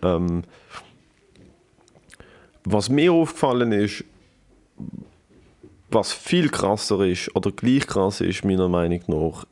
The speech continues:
ist, dass du zehn Tage allein bist. Du bist allein.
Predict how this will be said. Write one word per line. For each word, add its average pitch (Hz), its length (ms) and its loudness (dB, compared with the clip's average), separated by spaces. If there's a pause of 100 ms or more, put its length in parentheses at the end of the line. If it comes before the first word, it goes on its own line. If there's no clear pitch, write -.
ist, - 460 -4
dass 92 180 0
du 85 160 -4
zehn 92 380 0
Tage 78 300 -4
allein 76 320 -2
bist. - 320 -10 (120)
Du 104 100 -2
bist 98 160 0
allein. 76 420 -2